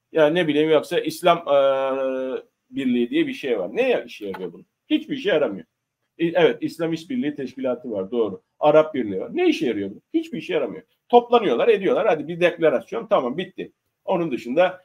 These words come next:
e, Suudi'nin kralı kendi derdinde. Parası, paramı daha nasıl arttırabilirim? Birleşik Arap Emirlikleri'nin kralı, emiri da,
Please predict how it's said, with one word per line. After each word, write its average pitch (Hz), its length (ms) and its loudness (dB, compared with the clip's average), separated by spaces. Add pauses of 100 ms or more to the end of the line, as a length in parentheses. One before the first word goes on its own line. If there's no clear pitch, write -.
(200)
e, 139 140 -6
Suudi'nin 160 480 0
kralı 139 400 -2
kendi 135 280 -4
derdinde. 104 640 -4
Parası, 123 380 0
paramı 123 340 -2
daha 117 220 0
nasıl 120 200 -6
arttırabilirim? 101 720 -8
Birleşik 135 340 -8
Arap 135 220 -4
Emirlikleri'nin 131 520 -6
kralı, 127 340 -4
emiri 123 400 -2 (260)
da, 139 160 4